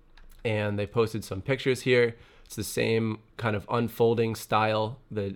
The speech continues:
what they've created as a digital ticket, which is a, is a cool style. So Stanton, Judge, Harper, uh, Alonso. So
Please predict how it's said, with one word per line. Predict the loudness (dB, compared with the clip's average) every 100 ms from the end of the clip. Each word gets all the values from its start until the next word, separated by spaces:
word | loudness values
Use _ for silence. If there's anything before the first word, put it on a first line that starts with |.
| -6
what | -2 0
they've | 2 0 -2
created | -4 0 0 0
as | -2 -4
a |
digital | -2 -2 -2 -6
ticket, | -2 0 0 -2 -4
which | -6 -6 -10 -12 _ _ _ -10
is | -4
a, | -2 -2 -6
is | -6
a |
cool | -6 -6 -6
style. | -2 -2 -2 -4
So | -6 -6 -6 -10 _ -20 _ _
Stanton, | -14 -2 0 0 0 -2 0
Judge, | 2 2 0 -4 -8 -12 _ _ _
Harper, | 0 0 2 0 0 -4 _ _ _ _ -10
uh, | -6 -4
Alonso. | -2 0 0 0 0 0 -2
So | -4 -2 -2 -2